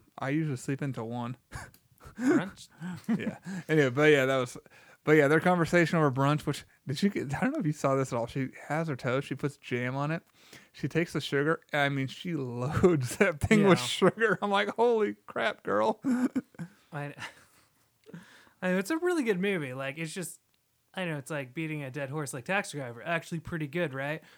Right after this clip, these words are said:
Speaker 2: But if you've never seen it, like, watch it. It's crazy.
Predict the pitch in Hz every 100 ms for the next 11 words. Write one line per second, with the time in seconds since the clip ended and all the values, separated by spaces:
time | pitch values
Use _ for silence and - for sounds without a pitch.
0 | _ 131 160 156 143 - _ _ _ _
1 | 151 147 220 247 - 226 185 147 131 _
2 | _ _ - 139 180 165 120 120 127 -
3 | - - - 165 110 -